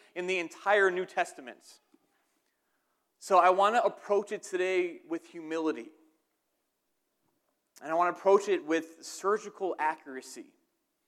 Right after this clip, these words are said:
But most of all, I want to approach our time today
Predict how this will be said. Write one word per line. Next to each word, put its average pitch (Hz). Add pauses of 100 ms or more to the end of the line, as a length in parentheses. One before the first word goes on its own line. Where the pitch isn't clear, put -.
(2500)
But 147
most 165
of 151
all, 143
I 139
want 143
to 131 (1080)
approach 165 (220)
our 131
time 143
today 127